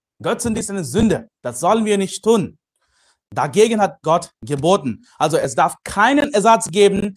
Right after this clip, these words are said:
der eure Anbetung für mich ersetzen kann. Das, das meinte Gott. Na, „Deine Anbetung gehört allein mir“,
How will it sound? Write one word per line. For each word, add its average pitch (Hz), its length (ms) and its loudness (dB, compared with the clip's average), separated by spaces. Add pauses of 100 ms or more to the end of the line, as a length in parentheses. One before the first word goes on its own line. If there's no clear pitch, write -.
(140)
der 151 200 2
eure 151 280 -2
Anbetung 202 680 2 (200)
für 147 180 -4
mich 151 260 -6
ersetzen 143 520 -6
kann. 139 280 -4
Das, 131 220 -8 (160)
das 143 220 -8
meinte 156 460 -2
Gott. 131 340 -4 (280)
Na, 147 240 -2
„Deine 175 520 0
Anbetung 180 520 -2
gehört 139 480 -8
allein 196 600 -2 (140)
mir“, 135 540 -4